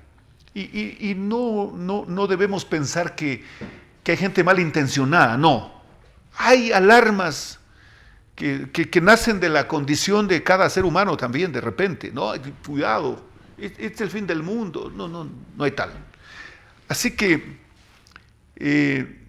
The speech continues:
yo creo que sí es importante, eh, veo que las universidades, el, el doctor Enrique, si no me equivoco, es, eh, académico de la, de la udla.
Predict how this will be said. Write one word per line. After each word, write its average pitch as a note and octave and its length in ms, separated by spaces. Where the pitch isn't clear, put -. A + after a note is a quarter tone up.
yo G#3 200
creo G#3 320
que F3 120
sí G3 380
es F#3 200
importante, C3+ 920
eh, A2+ 260
veo D3 260
que C#3 120
las A2+ 180
universidades, A2+ 1040
el, G2+ 800
el G#2+ 140
doctor C3+ 360
Enrique, B2 460
si - 120
no C3+ 100
me A#2+ 80
equivoco, A#2 500
es, A#2+ 300
eh, A2 340
académico C3 760
de A2 220
la, G2+ 760
de G2+ 100
la G#2+ 100
udla. B2+ 440